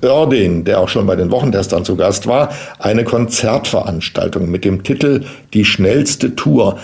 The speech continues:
Dabei wird der Sänger innerhalb eines Tages in vier Städten Konzerte an den Bahnhöfen geben. In Münster, Düsseldorf, Karlsruhe und Ulm. Johannes Oerding wird zwischen diesen Orten mit dem I C E unterwegs sein.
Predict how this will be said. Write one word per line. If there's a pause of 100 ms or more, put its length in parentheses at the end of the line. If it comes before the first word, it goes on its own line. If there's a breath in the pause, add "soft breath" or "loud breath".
(140 loud breath)
Dabei
wird
der
Sänger
innerhalb
eines
Tages
in
vier
Städten
Konzerte
an
den
Bahnhöfen
geben. (340 loud breath)
In
Münster, (300 loud breath)
Düsseldorf, (340 loud breath)
Karlsruhe (220)
und (180)
Ulm. (260 loud breath)
Johannes
Oerding
wird
zwischen
diesen
Orten
mit
dem
I
C
E
unterwegs
sein.